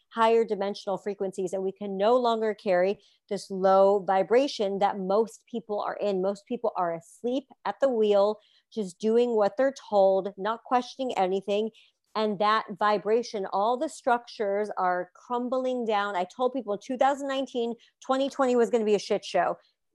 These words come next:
You didn't believe me then, but you're believing me now. So if you, even if you can't believe me now,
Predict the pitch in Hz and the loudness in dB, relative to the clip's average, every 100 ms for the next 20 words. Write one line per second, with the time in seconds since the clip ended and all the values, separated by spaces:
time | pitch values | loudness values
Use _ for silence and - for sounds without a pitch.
0 | - 214 247 330 320 330 320 302 262 247 | -2 4 6 4 2 2 2 4 6 4
1 | 254 233 233 190 208 233 240 247 226 202 | 2 0 0 0 0 0 0 0 4 6
2 | 185 185 196 226 202 196 202 190 214 240 | 6 4 2 4 6 6 4 -2 -4 -4
3 | 233 254 226 262 254 269 262 262 240 214 | -4 -4 -6 -6 -4 -4 -4 -2 0 2
4 | 208 208 | 2 0